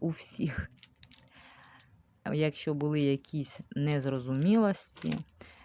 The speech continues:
е, стояли перед якимсь вибором, не знали, як, не знали, що обрати, то от зміна буде в тому,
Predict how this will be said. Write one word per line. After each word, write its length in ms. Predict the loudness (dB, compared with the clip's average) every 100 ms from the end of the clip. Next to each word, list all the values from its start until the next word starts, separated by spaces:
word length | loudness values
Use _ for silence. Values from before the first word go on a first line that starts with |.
| -20 -20 _ -6
е, 80 | -6
стояли 420 | -2 2 4 2
перед 380 | 2 2 2 0
якимсь 640 | 0 0 0 -2 -2 -2 -4
вибором, 580 | 0 2 4 2 2 0
не 140 | -2
знали, 520 | 0 2 2 2 0 -4 -6
як, 420 | 2 4 4 0
не 140 | -4
знали, 380 | 0 2 2 0
що 340 | -4 -8 -2
обрати, 800 | 0 0 0 2 2 2 -2 -10 -10 -16 -20 -20 _
то 200 | 0 0 2
от 180 | -2 0
зміна 360 | 0 2 2
буде 280 | 0 0 -2
в 100 | -2
тому, 460 | -2 -2 0 -4